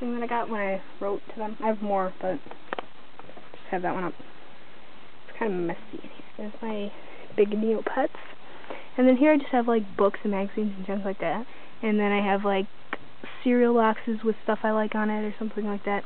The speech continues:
McDonald's boxes, more books, shoes, Neopets, and then, you know, there's Neopets in that blue bin. Then I keep Webkinz and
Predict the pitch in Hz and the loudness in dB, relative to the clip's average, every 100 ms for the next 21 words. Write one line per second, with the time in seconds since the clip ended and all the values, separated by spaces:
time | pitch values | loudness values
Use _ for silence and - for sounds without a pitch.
0 | - - - 220 220 226 - 220 214 - | -4 -8 -2 0 2 0 2 2 2 -2
1 | 220 214 214 - - - - 254 214 - | 0 0 0 -4 -8 -8 -6 -6 -6 -8
2 | - - - 220 202 202 - 208 - - | -8 -8 -2 2 2 2 4 2 2 -2
3 | - - - - - - - - - - | -8 -8 -8 -6 -6 -6 -8 -8 -8 -8
4 | - 233 226 220 - - - - - - | -2 2 2 2 -4 -8 -8 -8 -8 -6
5 | - 226 214 226 226 226 214 214 208 - | 0 2 2 0 -2 -4 -2 -4 -4 -6
6 | - 220 208 202 202 - 233 208 - - | -6 -4 -2 -2 -4 -4 -4 -4 -6 -6
7 | 226 208 - 233 220 196 208 233 - - | -6 -6 -6 -6 -6 -6 -6 -6 -6 -8
8 | - - - - - - - 226 214 226 | -8 -6 -6 -6 -6 -4 2 4 4 0
9 | 214 202 - 233 214 202 196 | -2 -2 0 2 2 2 -2